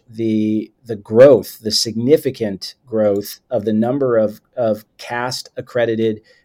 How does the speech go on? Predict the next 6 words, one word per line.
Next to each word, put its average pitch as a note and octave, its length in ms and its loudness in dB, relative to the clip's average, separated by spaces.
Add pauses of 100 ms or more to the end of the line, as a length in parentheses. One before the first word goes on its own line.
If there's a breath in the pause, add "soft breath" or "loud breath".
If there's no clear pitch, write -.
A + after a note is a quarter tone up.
neurocritical A#2+ 520 0
care A#2 200 -4
fellowships A2 480 -4
across A2 320 -4
the - 60 -18
country. D3+ 520 -2